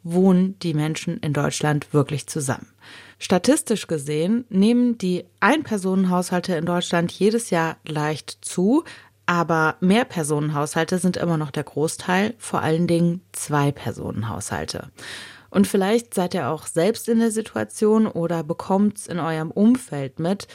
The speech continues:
Wohnungssuche kann einfach richtig,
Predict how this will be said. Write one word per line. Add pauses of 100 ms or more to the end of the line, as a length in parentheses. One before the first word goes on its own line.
(580)
Wohnungssuche
kann
einfach (220)
richtig,